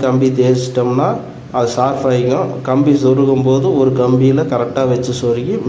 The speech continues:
மேலேயும் மேலே ஒரு தள்ளு தள்ளுவோன்னு கீழே வச்சு கீழே ஒரு தள்ளு தள்ளினோம்னா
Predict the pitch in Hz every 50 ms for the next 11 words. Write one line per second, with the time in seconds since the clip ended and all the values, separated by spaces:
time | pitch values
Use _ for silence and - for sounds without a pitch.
0 | 120 123 127 135 139 139 139 139 139 143 151 127 95 95 - 95 95 - - -
1 | - - - - 123 127 135 143 151 151 151 147 143 - - 139 135 139 135 -
2 | 135 131 131 131 135 139 180 196 - - - - - - - - - - - -
3 | - - - - - - - 147 160 156 151 147 143 139 - - 156 - - 147
4 | 147 151 151 147 143 139 131 127 131 131 131 127 127 127 127 123 120 123 123 123
5 | 135 160